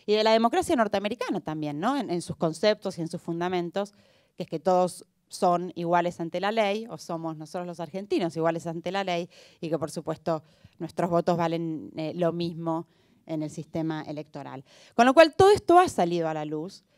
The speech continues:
me parece que en esta campaña, y, y es bueno ver esa complejidad, y es bueno entender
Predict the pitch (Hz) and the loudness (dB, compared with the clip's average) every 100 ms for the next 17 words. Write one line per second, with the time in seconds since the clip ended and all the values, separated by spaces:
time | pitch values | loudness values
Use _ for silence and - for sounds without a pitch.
0 | _ _ 180 175 185 185 180 180 185 170 | _ _ -4 -2 -2 -2 -4 -4 -2 -2
1 | 170 202 220 233 196 175 202 202 214 240 | 2 0 2 0 0 0 4 4 8 8
2 | 214 185 180 190 180 160 165 165 180 196 | 8 2 0 -6 -8 -6 -8 -4 2 6
3 | 220 208 170 175 196 202 190 170 165 170 | 6 4 0 2 2 2 -2 -2 0 0
4 | 170 | 0